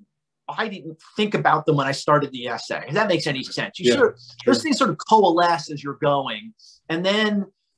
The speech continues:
Speaker 1: you realize, "Oh, this maybe is the core of what I wanted to write about." Then you go back and you start reworking,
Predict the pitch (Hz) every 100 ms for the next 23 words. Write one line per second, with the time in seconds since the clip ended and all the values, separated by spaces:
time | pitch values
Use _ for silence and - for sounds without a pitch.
0 | _ _ - 180 208 214 233 208 190 170
1 | 151 220 214 170 - 175 214 269 - -
2 | 208 214 185 208 190 185 185 151 156 -
3 | 269 208 139 135 131 135 135 131 131 127
4 | 127 127 123 131 143 202 190 170 151 147
5 | 139 - 143 131 135 143 135 139 135 139
6 | 139 131 120